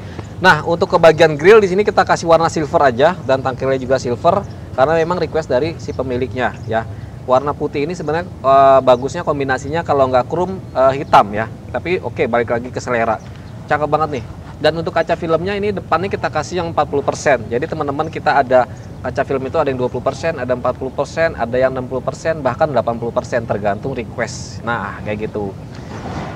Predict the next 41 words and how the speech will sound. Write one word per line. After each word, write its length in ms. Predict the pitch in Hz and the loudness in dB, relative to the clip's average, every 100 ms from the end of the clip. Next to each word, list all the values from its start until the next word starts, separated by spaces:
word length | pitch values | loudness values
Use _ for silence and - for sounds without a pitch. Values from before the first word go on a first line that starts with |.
| - | -6
Untuk 260 | 170 185 | -2 -2
ke 60 | 196 | 0
bagian 320 | 180 175 175 | 2 2 2
sisi 160 | 196 180 | 2 2
samping, 400 | 180 175 190 147 117 | 2 2 2 0 -4
ini 160 | 156 160 | -4 0
udah 160 | 180 147 | 2 2
mendung 320 | 147 175 147 | 2 0 2
loh. 100 | 123 | 0
<laughs> 40 | 120 - 160 - 269 311 - - - - - - - - - | -2 -6 -8 -6 -6 -6 -8 -12 -14 -14 -14 -16 -16 -14 0
Oke 240 | 143 180 | 6 8
teman-teman, 400 | 220 202 180 214 | 10 8 8 8
untuk 80 | 202 175 | 8 8
bagian 320 | 160 151 160 | 8 8 6
samping 480 | 170 139 123 180 220 - - - | 6 4 4 2 0 -6 -12 -10
khusus 320 | - 156 220 | -4 2 2
pelek 320 | - 160 170 - | 6 6 6 2
ini 160 | 175 | -2
kita 160 | 185 175 | 0 2
kasih 480 | 156 151 185 175 151 | 2 2 2 0 0
ring 160 | 175 180 | 0 -2
enam 320 | 156 156 143 | -2 0 4
belas 480 | 127 123 156 - - - - | 6 8 6 2 -8 -10 -12
second, 480 | - - 175 196 208 - - | 0 4 6 6 4 2 4
bannya 240 | 131 151 | 6 6
kita 240 | 160 151 147 | 0 0 0
kasih 240 | 139 143 | 0 0
baru. 320 | 120 120 135 120 - | 2 4 4 0 -4
Tapi 160 | 113 | -4
kalau 320 | 160 147 135 135 | 0 2 4 2
untuk 160 | 131 | 2
kualitas, 480 | 131 127 127 123 - - - - | 4 6 4 0 -4 -10 -10 -6
eh, 160 | - 127 | 4 4
velg 320 | 151 143 160 147 | 6 6 6 2
ini 80 | 160 | -4
kita 240 | 151 151 | -2 -2
masih 240 | 147 156 | -2 0
delapan 240 | 135 123 131 | 2 4 4
puluh 160 | 131 | 4
lima 160 | 131 127 | 2 2
persen. 400 | 120 - 143 120 | 0 2 2 2